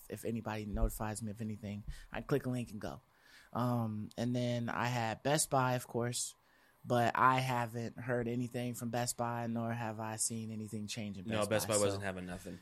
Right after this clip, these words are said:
Speaker 1: Yeah, so, uh, I just had it open just in case there was, like, some type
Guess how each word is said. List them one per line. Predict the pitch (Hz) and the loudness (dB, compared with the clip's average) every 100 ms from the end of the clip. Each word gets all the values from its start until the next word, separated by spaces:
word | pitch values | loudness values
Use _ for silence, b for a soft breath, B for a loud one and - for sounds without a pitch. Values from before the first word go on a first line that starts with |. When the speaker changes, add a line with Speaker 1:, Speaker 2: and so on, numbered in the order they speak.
| - | 0
Speaker 1:
Yeah, | 127 104 | 0 2
so, | - - 131 117 110 | 2 4 4 4 2
uh, | - 120 113 87 | 0 2 2 4
I | 127 | 4
just | 127 127 | 4 2
had | 151 143 | 4 6
it | 139 | 4
open | 139 139 131 | 2 0 -2
just | 131 - | 0 -2
in | |
case | 123 135 127 | -2 -2 0
there | 127 | 0
was, | 123 117 | -2 -2
like, | 120 | -2
some | - 120 | -2 -2
type | 117 123 | -2 -2